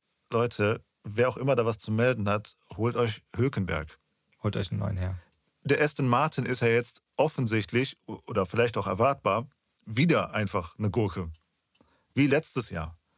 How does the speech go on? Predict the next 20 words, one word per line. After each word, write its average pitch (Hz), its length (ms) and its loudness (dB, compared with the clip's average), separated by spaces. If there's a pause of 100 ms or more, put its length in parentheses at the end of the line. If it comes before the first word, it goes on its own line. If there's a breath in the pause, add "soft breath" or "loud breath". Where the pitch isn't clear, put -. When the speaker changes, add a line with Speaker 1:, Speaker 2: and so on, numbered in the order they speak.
(440 soft breath)
Speaker 1:
Ich - 120 -6
glaube 160 260 4
nicht, 147 260 2
dass 127 120 2
sich 123 100 -4
das 117 180 -2
Auto 123 240 2
so 123 260 2
viel 147 540 2 (100)
toller 143 300 2
und 110 120 -2
eleganter 120 500 0
und, 110 220 -2
und 107 240 -6
besser 117 360 -2
fahren 135 280 -2
lässt 107 160 -2
als 107 140 -6
ein 107 100 -4
Williams. 113 380 -4